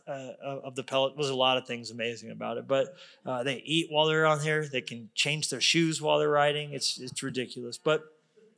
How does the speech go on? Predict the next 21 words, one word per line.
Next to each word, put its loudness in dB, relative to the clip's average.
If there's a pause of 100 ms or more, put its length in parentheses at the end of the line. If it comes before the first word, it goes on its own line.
(140)
w-, -2
one 4
of 2
the -2
things 0
that's -8
really 0
amazing 0
is -4
the -8
fact -2
that -6
they 2
don't -4
have -10
to -4
work -8
nearly -4
as -4
hard -2
together -2